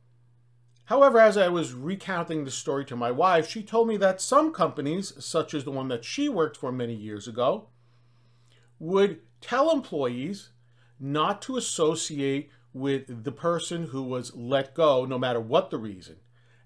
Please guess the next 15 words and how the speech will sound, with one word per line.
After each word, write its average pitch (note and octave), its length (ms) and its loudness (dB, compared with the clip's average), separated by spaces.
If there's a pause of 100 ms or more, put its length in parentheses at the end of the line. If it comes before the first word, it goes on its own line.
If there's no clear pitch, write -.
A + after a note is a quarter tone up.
And E3+ 160 0
they F3+ 80 -2
were F3+ 140 -2
not A#3 300 0
to, G3+ 420 -4 (480)
to D#3+ 100 -8
associate F#3+ 720 -2
with D3+ 160 -6
them D3 320 0
in D3 220 -6
any A3+ 200 0
way, D#3 220 2
shape, C#3 340 -4
or D#3 60 0
form, D#3+ 560 2